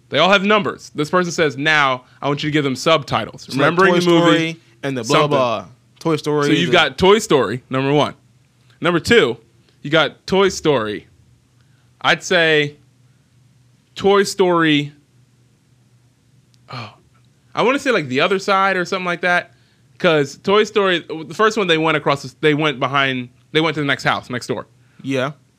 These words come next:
Speaker 1: Uh, the second one they went, like, across town.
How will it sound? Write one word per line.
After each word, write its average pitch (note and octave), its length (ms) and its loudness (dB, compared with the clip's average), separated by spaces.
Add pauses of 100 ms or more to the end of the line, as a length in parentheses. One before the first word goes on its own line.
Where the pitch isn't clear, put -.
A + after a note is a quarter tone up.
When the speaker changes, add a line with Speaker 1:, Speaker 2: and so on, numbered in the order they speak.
(640)
Speaker 1:
Uh, C3 520 2 (500)
the D3+ 100 -4
second F#3+ 300 2
one E3+ 80 2
they D#3 100 2
went, D#3 220 0
like, B2+ 320 0 (340)
across C3 360 -4
town. - 360 -12